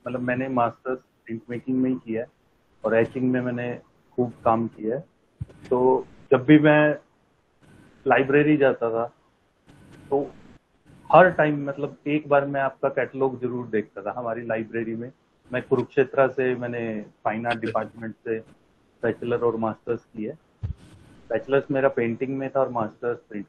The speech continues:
मेकिंग। तो मैं हमेशा आपका work जरूर देखता था, क्योंकि मैं भी कुछ इस type से ही flat color करके, और मैं drawings खूब करता हूँ, तो मेरे को हमेशा आपकी etching, ये cross etching जो आप ड्राइंग करते थे, मेरे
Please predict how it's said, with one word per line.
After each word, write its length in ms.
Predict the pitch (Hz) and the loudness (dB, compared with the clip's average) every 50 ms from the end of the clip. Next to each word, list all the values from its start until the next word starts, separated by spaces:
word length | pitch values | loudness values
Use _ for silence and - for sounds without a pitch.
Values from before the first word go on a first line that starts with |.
| - | -14
मेकिंग। 300 | 104 101 _ _ - - - - - - - - - - - | -20 -20 _ _ -20 -20 -20 -20 -20 -20 -20 -20 -20 -16 -8
तो 80 | - 143 | -6 -2
मैं 200 | 143 151 160 156 - | 0 2 2 4 4
हमेशा 460 | 143 139 143 151 160 160 160 - 180 | 4 4 4 4 4 2 4 6 6
आपका 460 | 175 147 139 139 139 - - - 151 | 6 6 6 4 2 2 2 2 2
work 280 | 147 139 139 143 135 - 135 | 4 4 4 2 0 -2 -4
जरूर 380 | 123 131 135 135 139 143 135 | 0 0 2 2 2 -2 -2
देखता 340 | 120 113 101 - - - 98 | -2 -4 -4 -4 -6 -10 -10
था, 120 | 95 95 | -8 -10
क्योंकि 280 | 95 _ - 131 - 147 | -12 _ -10 -8 -6 -6
मैं 260 | 139 139 139 139 135 | -4 -4 -4 -4 -4
भी 200 | 139 147 147 147 147 _ _ _ _ _ _ _ - | -4 -6 -6 -6 -8 _ _ _ _ _ _ _ 0
कुछ 260 | 147 139 - - - - | 0 0 0 -2 -8 -6
इस 140 | 135 135 127 - - | -4 -6 -4 0 2
type 220 | 143 139 135 131 _ | 2 2 2 -2 _
से 80 | - 139 | -2 0
ही 160 | 127 131 139 | 0 0 -2
flat 320 | 127 - 127 127 127 127 127 | -6 -4 -2 0 0 0 -2
color 340 | _ - 131 127 127 127 | _ -8 -4 -4 -2 -2
करके, 500 | 127 - 127 117 117 - - 127 123 123 | -2 -2 -4 -4 -4 -6 -10 -8 -8 -4
और 160 | 120 120 120 120 | -2 -4 -4 -4
मैं 160 | 123 127 120 | -4 -8 -6
drawings 380 | 120 - 127 131 135 143 131 - _ _ - | -2 0 0 0 0 -2 -6 -8 _ _ -2
खूब 180 | 143 147 123 - | -2 -2 -2 -4
करता 280 | 127 110 - _ - 98 | -6 -6 -6 _ -18 -18
हूँ, 80 | 98 - _ _ _ _ _ _ _ _ - - - - | -18 -20 _ _ _ _ _ _ _ _ -20 -20 -14 -10
तो 60 | 123 | -8
मेरे 200 | 123 131 139 - | -4 -4 -6 -4
को 280 | - - 151 151 156 | 2 4 6 6 6
हमेशा 460 | 151 - 139 131 131 135 127 - 147 143 | 6 4 -2 -4 -4 -6 -4 0 2 2
आपकी 380 | 135 131 - - - 131 131 | 2 2 0 -6 -8 -4 -2
etching, 440 | 127 123 123 - - 131 127 127 123 | -2 -2 -4 -6 -8 -8 -6 -6 -6
ये 60 | 123 | -8
cross 340 | 120 - - 120 120 117 113 - | -8 -8 -6 -4 -2 -2 -2 -4
etching 400 | 123 113 - - 120 120 117 110 - _ - | -6 -8 -8 -10 -14 -14 -14 -14 -14 _ -4
जो 80 | 120 | -2
आप 140 | 117 113 113 | 0 0 -2
ड्राइंग 360 | - _ 110 110 113 120 120 117 | -4 _ -10 -8 -8 -8 -10 -8
करते 300 | - 113 110 _ - 107 | -8 -8 -8 _ -12 -12
थे, 120 | - 117 | -12 -12
मेरे 160 | 110 - 113 | -14 -14 -14